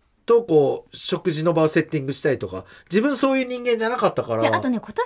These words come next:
Speaker 2: さんってラジオが異常に好きなのよ。
Speaker 1: はい。
Speaker 2: だか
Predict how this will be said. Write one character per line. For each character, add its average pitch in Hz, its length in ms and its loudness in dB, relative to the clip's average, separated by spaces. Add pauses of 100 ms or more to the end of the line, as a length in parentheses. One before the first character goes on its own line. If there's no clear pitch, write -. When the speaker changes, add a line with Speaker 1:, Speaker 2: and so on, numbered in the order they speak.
(160)
Speaker 2:
さ 214 120 -6
ん - 20 -4
っ - 20 -8
て 151 80 -10
ラ 254 160 -2
ジ 349 180 -4
オ 214 60 -6
が 156 160 -12
異 160 80 -4
常 294 260 -2
に 269 120 4
好 - 80 -4
き 277 120 -2
な 180 100 0
の 123 80 -8
よ。 - 60 -20 (360)
Speaker 1:
は 175 920 -8
い。 - 40 -20 (200)
Speaker 2:
だ 240 100 0
か 208 40 2